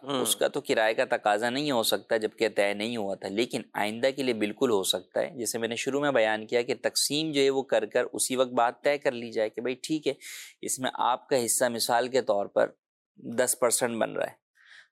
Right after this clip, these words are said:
Speaker 2: تو نوے پرسینٹ جو ہے وہ دیگر ورثہ کا ہے، تو ٹھیک ہے، اگر آپ اس میں رہ رہے ہیں تو اس جگہ کی جو ہے وہ آپ وہ لگا لیں، کرایہ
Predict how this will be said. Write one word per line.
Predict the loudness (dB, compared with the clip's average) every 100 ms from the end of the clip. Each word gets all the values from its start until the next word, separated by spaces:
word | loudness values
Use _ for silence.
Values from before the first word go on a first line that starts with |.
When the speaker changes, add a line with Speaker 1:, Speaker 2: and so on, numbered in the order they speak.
| -6
Speaker 2:
تو |
نوے | -2 2 2
پرسینٹ | 2 0 0 0
جو | 0
ہے |
وہ | 2
دیگر | 0 2 0
ورثہ | 4 4 4 2
کا | -2 -2
ہے، | -6
تو | -8
ٹھیک | -12 -4 0
ہے، |
اگر | 2 2
آپ | 2
اس | -2 -2
میں | 2
رہ | 2 2
رہے | 2
ہیں | -2
تو | 0
اس | 0 0 -4 _
جگہ | 0 2 4 2
کی | -2
جو | 0
ہے | 0
وہ | 2
آپ | 0 -2
وہ | -2
لگا | 0 0
لیں، | -2 -6 _ _ _ _ _ _ _
کرایہ | 2 6 6